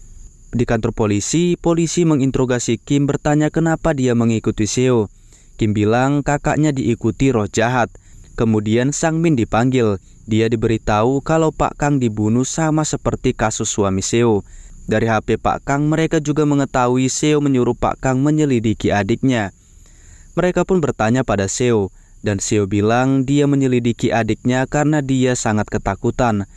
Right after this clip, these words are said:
sedangkan polisi sangat lambat menangkapnya. Dia juga menyalahkan polisi karena tak menahan Kim yang membuat Pak Kang dibunuh. Namun polisi bilang Kim Yong tak terbukti melakukan pembunuhan,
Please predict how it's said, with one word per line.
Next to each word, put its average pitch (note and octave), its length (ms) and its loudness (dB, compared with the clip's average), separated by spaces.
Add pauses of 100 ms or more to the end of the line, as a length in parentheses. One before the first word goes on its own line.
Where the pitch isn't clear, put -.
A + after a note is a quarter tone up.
(180)
sedangkan G#2+ 480 -2
polisi G#2 480 0
sangat D#3+ 400 -2
lambat C#3+ 480 -2
menangkapnya. G#2+ 720 -2 (480)
Dia B2+ 240 0
juga B2+ 320 0
menyalahkan A#2+ 480 0
polisi B2 560 0
karena D#3 320 0
tak - 160 -2
menahan B2+ 480 0
Kim D3+ 320 0 (320)
yang D#3+ 160 2
membuat C#3+ 480 2
Pak - 240 -4
Kang A#2 160 2
dibunuh. G#2+ 560 0 (480)
Namun A2 320 2
polisi B2 400 0
bilang A#2 400 2
Kim E3 240 0
Yong E3 240 2
tak - 240 -2
terbukti A2 560 0
melakukan D3 560 0
pembunuhan, G#2+ 720 0